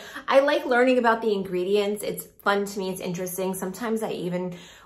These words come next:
will read some, uh, research papers just to <laughs> find out the latest and greatest. This is just who I am.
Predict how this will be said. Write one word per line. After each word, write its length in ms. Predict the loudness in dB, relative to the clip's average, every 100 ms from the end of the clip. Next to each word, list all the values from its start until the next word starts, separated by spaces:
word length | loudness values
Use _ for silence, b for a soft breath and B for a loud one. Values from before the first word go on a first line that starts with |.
| 2
will 340 | 6 6 6
read 260 | 4 4 4
some, 320 | 2 2 2
uh, 220 | 0 0
research 480 | 0 -4 -2 -4 -4
papers 520 | -4 -2 0 -2 -2
just 240 | -4 -4 -6
to 60 |
<laughs> 160 | -8 -4
find 220 | -2 0
out 200 | -2 -2
the 100 | -4
latest 460 | -2 -2 -4 -8 -8
and 100 | -6
greatest. 540 | -4 -4 -6 -10 -8
This 200 | -8 -8
is 220 | -10 -8
just 240 | -6 -6 -4
who 140 | -4
I 100 | -2
am. 420 | -4 -6 -6 -8